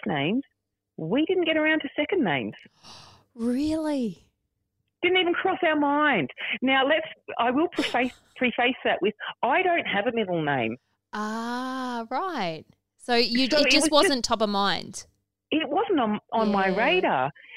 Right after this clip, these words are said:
Speaker 1: It wasn't until after, really, after they were born that we kind of went, now, I won't go, um, just in, to protect their kind of anonymity when they are twenty-one. My children have a very common surname. It's, it's like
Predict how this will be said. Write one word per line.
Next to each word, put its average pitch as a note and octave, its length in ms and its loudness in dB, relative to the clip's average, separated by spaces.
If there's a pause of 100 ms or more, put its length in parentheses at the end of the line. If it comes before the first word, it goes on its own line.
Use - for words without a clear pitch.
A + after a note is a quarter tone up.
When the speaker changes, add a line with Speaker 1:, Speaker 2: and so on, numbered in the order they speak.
(100)
Speaker 1:
It B3 160 0
wasn't G4 360 2
until C#4 400 0
after, G3 640 0 (120)
really, A3+ 400 2
after F#3+ 300 0
they F#3 140 2
were E3+ 200 0
born B3+ 400 2
that - 120 -2
we A3 160 0
kind A#3 240 0
of A3+ 100 0
went, A#3 180 0 (320)
now, A#3+ 300 2 (720)
I A#3+ 60 -2
won't C4+ 180 2
go, A3+ 120 2 (180)
um, F#3 380 0 (640)
just A3 200 -2
in, F3 240 0 (1080)
to G3 80 -4
protect - 400 -2
their F#3+ 300 2
kind D#3+ 200 -2
of D#3+ 60 -2
anonymity D#3+ 480 0
when D#3+ 180 0
they D#3 240 2 (100)
are D#3 220 0 (240)
twenty-one. E3+ 400 0 (340)
My A3 160 0
children C4 260 2
have F3 120 -2
a D#3+ 100 -8 (140)
very E3+ 300 2
common D3 360 -2 (120)
surname. C#3+ 400 0
It's, - 160 -4 (160)
it's G3 240 -2
like G3 220 0